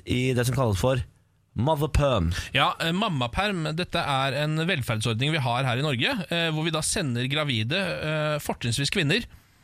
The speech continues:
Speaker 2: eh, ut i, eh, fritiden, kan man si. Så de skal slippe å jobbe ræva av seg mens de er, eh, overvektige og ikke har det så
Speaker 1: Ja.
Speaker 2: bra.
Speaker 1: Det heter seg jo at, eh, det også er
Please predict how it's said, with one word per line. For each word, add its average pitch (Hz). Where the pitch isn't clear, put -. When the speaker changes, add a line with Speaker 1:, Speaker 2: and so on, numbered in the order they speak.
Speaker 2:
eh, 160
ut 160
i, 147
eh, 151
fritiden, 139
kan 147
man 143
si. 131
Så 117
de 147
skal -
slippe -
å 143
jobbe 147
ræva 110
av -
seg 170
mens 147
de 147
er, 123
eh, 127
overvektige 117
og 120
ikke 120
har 107
det -
så -
Speaker 1:
Ja. -
Speaker 2:
bra. -
Speaker 1:
Det 160
heter 143
seg 190
jo 175
at, -
eh, 139
det 131
også -
er 131